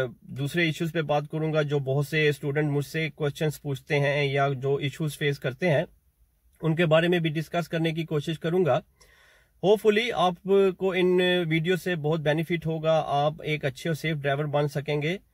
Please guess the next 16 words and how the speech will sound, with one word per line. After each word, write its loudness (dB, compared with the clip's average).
मेरी 4
इन 4
वीडियोज़ 2
को 4
लाइक 2
कीजिएगा 2
और 0
दूसरों -4
तक -2
भी -2
पहुंचाएं, 4
मेरे 2
चैनल 0
को -2
सब्सक्राइब -2
करें। 0